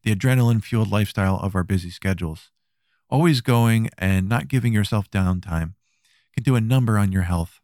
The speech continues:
relationships, and peace of mind, all necessary for happiness.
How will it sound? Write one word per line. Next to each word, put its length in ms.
relationships, 840
and 160
peace 240
of 80
mind, 320
all 160
necessary 680
for 140
happiness. 640